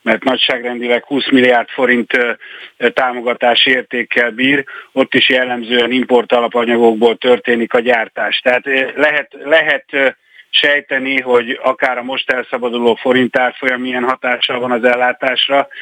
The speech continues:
de mi inkább arra szoktunk hivatkozni, hogy a mostani árak, amin, ö, értékesíteniük kell a cégeknek a gyógyászati segédeszközöket, kétezer-háromban kerültek meghatározásra, amikor kétszázhatvanöt forint volt az euró, most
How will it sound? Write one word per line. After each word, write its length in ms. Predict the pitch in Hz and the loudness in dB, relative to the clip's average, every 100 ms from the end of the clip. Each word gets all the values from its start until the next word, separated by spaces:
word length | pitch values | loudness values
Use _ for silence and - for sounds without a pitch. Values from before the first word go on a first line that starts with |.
| - - - | -14 -14 -4
de 120 | 127 | 0
mi 80 | 135 | 2
inkább 340 | 151 147 135 | 2 2 0
arra 240 | 135 139 127 | 2 2 0
szoktunk 400 | 139 - 135 120 | -4 -4 -2 0
hivatkozni, 540 | 139 135 123 135 123 | 2 2 2 -2 0
hogy 140 | 127 123 | 2 2
a 60 | |
mostani 520 | 127 147 - 143 127 | 2 0 0 -4 -2
árak, 520 | 123 117 117 123 139 - | 0 0 2 2 2 0
amin, 420 | 127 127 120 117 | 0 2 2 0
ö, 220 | - 113 117 | 2 4 4
értékesíteniük 1080 | 127 139 - 123 123 - 123 120 117 117 107 | 2 0 -2 -2 -2 -2 -4 -2 0 0 0
kell 240 | 123 117 | -2 -2
a 80 | 110 | -2
cégeknek 600 | - 127 123 - 123 - | -2 2 2 2 -2 0
a 180 | 113 101 - - - - | 0 0 -6 -14 -10 0
gyógyászati 560 | 135 131 123 - - | 2 2 -2 -4 -4
segédeszközöket, 1080 | - 135 131 139 139 - 143 135 123 139 131 - - - _ - | 0 0 0 0 0 0 -2 -2 0 -2 -2 -10 -20 -20 _ -2
kétezer-háromban 960 | 147 135 123 123 127 127 120 113 117 | -2 -2 0 2 2 0 -2 -6 -6
kerültek 500 | 107 120 117 110 110 | -4 -4 -2 -4 -2
meghatározásra, 1000 | 131 123 139 - 127 127 123 127 - 135 | 0 -2 -2 -2 -2 0 2 2 0 -2
amikor 340 | 127 120 127 | -2 2 2
kétszázhatvanöt 1120 | 123 139 - 113 - 117 - 117 - 117 113 | 2 0 -2 -6 -4 -2 -2 -4 0 0 0
forint 320 | - 117 113 107 | 0 0 0 2
volt 300 | 120 117 123 | 2 2 2
az 640 | 110 - - - - 240 | 0 -2 -14 -14 -4 0
euró, 440 | 135 147 156 151 123 | 2 4 4 4 2
most 340 | 139 139 - | 2 2 0